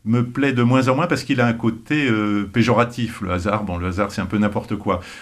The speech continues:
Euh, je préfère le mot liberté. C'est-à-dire que je crée un cadre et je laisse du jeu dans ce cadre.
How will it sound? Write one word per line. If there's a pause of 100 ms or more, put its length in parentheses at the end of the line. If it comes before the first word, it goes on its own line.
(160)
Euh,
je
préfère
le
mot
liberté. (460)
C'est-à-dire
que
je
crée (100)
un
cadre (1300)
et (300)
je
laisse
du
jeu (100)
dans
ce
cadre.